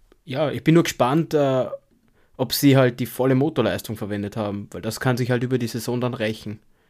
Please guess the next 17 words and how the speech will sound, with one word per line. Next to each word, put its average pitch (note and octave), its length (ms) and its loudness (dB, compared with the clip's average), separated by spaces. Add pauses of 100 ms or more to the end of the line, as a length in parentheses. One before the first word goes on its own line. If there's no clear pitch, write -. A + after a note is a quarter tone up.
(120)
Jetzt C3 240 0
haben C#3 100 4
sie C#3 100 4
den B2+ 180 2
Punkt C#3 280 0
zwar C3+ 140 -2
geholt, B2 420 -2 (680)
ich - 40 -10
meine, B2 180 -2
jeder B2+ 160 2
Punkt C3 380 -2
zählt, C#3 320 -2
grad A2 180 0
für - 80 -8
die A2+ 100 -4
kleineren A2+ 460 -2
Teams, B2+ 460 -4